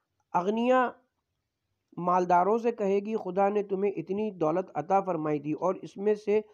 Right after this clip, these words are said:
अल्लाह की खुशनुदी की खातिर उसकी राह में खर्च ना किया, अब मेरे अजाब पर किस तरह सब्र कर सकोगे? जनाब अमीरुल मोमिनीन अलैहिस्सलाम ने फरमाया कि सुल-, सुल्तान जालिम और जाबिर की इताअत करना गुनाह अजीम है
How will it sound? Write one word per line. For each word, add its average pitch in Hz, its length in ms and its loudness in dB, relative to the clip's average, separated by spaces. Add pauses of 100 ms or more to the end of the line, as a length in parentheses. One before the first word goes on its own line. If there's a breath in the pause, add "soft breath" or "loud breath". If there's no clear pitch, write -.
(260 soft breath)
अल्लाह 190 300 4
की 226 100 -4
खुशनुदी 185 560 -4
की 220 100 -2
खातिर 180 380 0
उसकी 185 340 -4
राह 160 260 0
में 202 140 0
खर्च 180 280 -6
ना 170 160 -2
किया, 135 380 -8 (440)
अब 214 120 4
मेरे 208 320 4
अजाब 165 560 0
पर 196 100 -2
किस 185 240 -14
तरह 185 180 0
सब्र 185 320 -2
कर 170 160 -4
सकोगे? 123 520 -8 (1900)
जनाब 214 320 4
अमीरुल 233 400 2
मोमिनीन 226 380 2
अलैहिस्सलाम 202 520 2
ने 208 100 -2
फरमाया 180 440 0
कि 208 120 -2
सुल-, 175 340 -10 (220)
सुल्तान 185 540 -2
जालिम 170 440 2
और 208 60 0
जाबिर 165 400 0
की 220 100 -8
इताअत 165 520 0
करना 170 240 -2
गुनाह 156 440 -2
अजीम 151 480 -2
है 120 140 -6